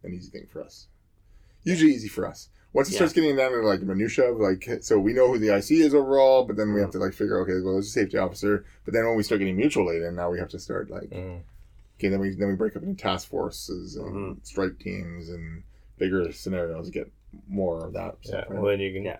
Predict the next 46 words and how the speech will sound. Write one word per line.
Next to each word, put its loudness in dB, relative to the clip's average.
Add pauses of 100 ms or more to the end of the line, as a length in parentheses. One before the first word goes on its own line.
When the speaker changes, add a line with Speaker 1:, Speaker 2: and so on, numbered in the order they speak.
(100)
Speaker 3:
dabble 0
into -4
the -10
unified -6
command -8
as -14
well, -6
right, -10
with -8
Speaker 1:
Right, 4
Speaker 3:
other -4
Speaker 1:
with 0
Speaker 3:
agencies. -6
Speaker 1:
other, -4
with -6
other -2
Speaker 3:
Yeah. 2
Speaker 1:
agencies, -8
Speaker 2:
Yeah. -8
Speaker 1:
yeah. -12 (500)
Um, -6
we 4
actually 2
used -4
our, 4 (1120)
we -2
didn't, -2 (960)
we -8
didn't 4
need 6
it, 0 (200)
but 0
we 2
had 4
Speaker 2:
Yes. 4
Speaker 1:
a 2
mini 2
wildfire 2
on -6
Saturday. -2 (520)
Came -4
in 0
as -6
a -8
grass -4
fire. -16